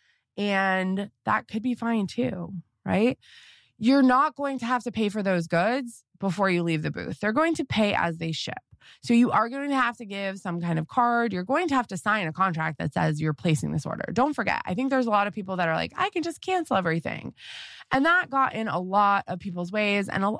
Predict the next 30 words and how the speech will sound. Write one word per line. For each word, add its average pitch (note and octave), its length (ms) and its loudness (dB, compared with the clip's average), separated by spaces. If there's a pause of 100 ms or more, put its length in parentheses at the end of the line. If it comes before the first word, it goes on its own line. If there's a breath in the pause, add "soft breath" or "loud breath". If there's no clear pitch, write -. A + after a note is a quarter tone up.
vendors C#4 360 2
don't C4 180 0
like F3+ 180 0
that. - 340 -6
No, A3 240 2
like, G#3 240 -2
nobody F3+ 380 4
likes B3 300 2
that. D4 400 2
<laughs> - 40 -20 (280)
So G3+ 400 2 (400 loud breath)
I - 80 2
wanna C4+ 200 4
remind B3 280 0
you, G3+ 80 -4
like, F3+ 260 -4
don't, A3 280 0
please C#4+ 340 2
don't A#3 420 2
be A3+ 120 -2
like, G3 280 2
"I'm G3 300 -2
going F#3+ 320 -4 (120)
to F#3 420 -2
just G3 220 -6
place F3+ 200 2
an F3 80 0
order D#3+ 160 4
and E3+ 260 0
not E3 320 2